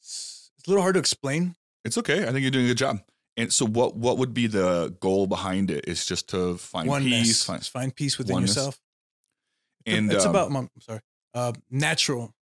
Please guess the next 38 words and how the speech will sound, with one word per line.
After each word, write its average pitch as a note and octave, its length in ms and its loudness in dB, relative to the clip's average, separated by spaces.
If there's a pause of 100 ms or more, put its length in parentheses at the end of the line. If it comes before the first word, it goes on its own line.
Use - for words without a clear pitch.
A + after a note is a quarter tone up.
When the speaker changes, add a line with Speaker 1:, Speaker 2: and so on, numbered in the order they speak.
(140)
Speaker 1:
being D3 160 -2
natural. B2+ 340 -4
I - 20 -2
don't C3+ 120 -2
take B2 160 -4
any A#2+ 140 -4
medicine. A#2+ 580 -4 (480)
I A#2+ 60 -6
don't A#2+ 180 -2
do A#2 220 -4
anything. B2+ 220 -2
Speaker 2:
Even G#2+ 160 2
if B2 80 -2
you're G2 100 -2
sick? - 340 -2 (100)
Speaker 1:
Not D3+ 140 -2
even D3+ 140 0
if - 80 -8
I'm B2+ 120 -4
sick. C3 260 -4 (280)
Speaker 2:
So - 140 -2
what A#2 120 4
would B2 160 4
you A2+ 60 0
do G2 140 2
if - 120 -4
you're E2+ 120 -4
sick? - 200 -4
Speaker 1:
I E3+ 60 -2
do G3+ 180 0
all D#3+ 120 2
natural C3 340 -4
stuff. - 240 -12 (160)
So, A#2+ 500 -4
uh, A#2 220 -4
herbs, C#3+ 640 -4
Speaker 2:
Okay. F2+ 220 -2 (120)
Speaker 1:
flowers, A#2 920 -6